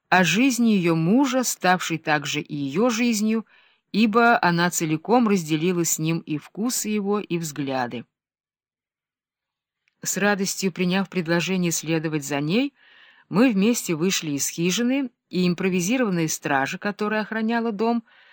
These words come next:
собираясь нас задержать, немедленно разомкнула круг, пропуская нас.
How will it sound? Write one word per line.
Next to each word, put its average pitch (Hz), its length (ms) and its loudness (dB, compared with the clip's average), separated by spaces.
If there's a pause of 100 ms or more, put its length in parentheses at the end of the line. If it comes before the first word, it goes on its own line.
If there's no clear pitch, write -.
(160)
собираясь 170 600 0
нас 135 200 -6
задержать, 160 760 0
немедленно 156 840 0
разомкнула 147 640 -4
круг, 226 340 -4
пропуская 151 640 -4
нас. 123 400 -8